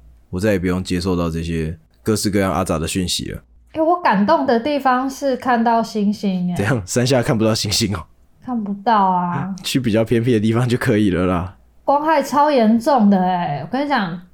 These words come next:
Speaker 2: 都市真的很丑。<laughs>
Speaker 1: 好呛哦，你呛了所有都市。
Speaker 2: 不是啊，我就很不喜欢晚上的时候，然后就是还看得到
Speaker 1: 很，很亮。
Speaker 2: 就是紫色的天空跟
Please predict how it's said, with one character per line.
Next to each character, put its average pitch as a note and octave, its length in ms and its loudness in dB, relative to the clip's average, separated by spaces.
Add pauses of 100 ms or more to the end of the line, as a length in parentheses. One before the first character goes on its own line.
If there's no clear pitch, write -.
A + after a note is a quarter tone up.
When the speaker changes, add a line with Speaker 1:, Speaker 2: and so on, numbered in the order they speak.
Speaker 2:
都 C4+ 180 -2
市 C#4 220 -2
真 B3+ 160 0
的 A#3 60 2
很 F#3+ 240 0
丑。 F3 400 -8 (600)
<laughs> - 640 -2
Speaker 1:
好 - 160 -8
呛 F#2+ 240 -2
哦， D#2 120 -2
你 F2 120 -4
呛 G#2 220 -2
了 F2+ 60 0
所 F#2+ 160 0
有 F2 60 0
都 E2 200 -4
市。 - 340 -6 (640)
Speaker 2:
不 - 80 -6
是 D#4+ 100 -2 (120)
啊， E4+ 120 6
我 D4+ 60 4
就 D4+ 180 0
很 C#4 80 -2
不 D4 80 0
喜 C#4 160 0
欢 C#4+ 220 2
晚 A3 180 2
上 B3+ 200 0
的 A#3 80 0
时 A3 120 -4
候， A3 340 4
然 G#3 140 2
后 A3+ 380 2
就 A#3 200 -2
是 G#3 460 -2 (200)
还 G3+ 180 0
看 A3 220 0
得 G3 100 2
到 G3 400 2
Speaker 1:
很， F2+ 240 -4
很 F2+ 240 0
亮。 F#2+ 340 0 (220)
Speaker 2:
就 A#3 160 0
是 A3 340 -2 (200)
紫 F#3 200 -6
色 G#3+ 240 0
的 E3+ 300 -4 (160)
天 G3+ 180 4
空 G3+ 240 2
跟 G3 160 -2